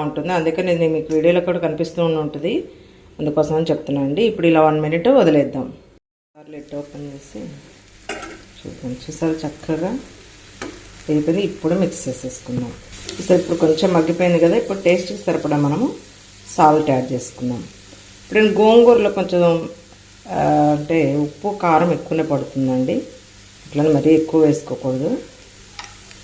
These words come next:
అంటే పులుపు ఉంటుంది కాబట్టి కొంచెం ఎక్కువ పడుతుంది. ఇప్పుడు దీన్ని కూడా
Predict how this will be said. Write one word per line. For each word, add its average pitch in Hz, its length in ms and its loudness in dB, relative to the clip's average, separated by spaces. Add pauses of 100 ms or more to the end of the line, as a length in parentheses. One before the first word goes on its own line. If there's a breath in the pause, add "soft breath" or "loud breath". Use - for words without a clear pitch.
(400)
అంటే 160 200 2
పులుపు 160 260 2
ఉంటుంది 156 380 0
కాబట్టి 139 360 -2 (140)
కొంచెం 160 280 -2
ఎక్కువ - 220 -6
పడుతుంది. 123 380 -4 (880)
ఇప్పుడు 165 240 -4
దీన్ని 170 200 6
కూడా 196 120 4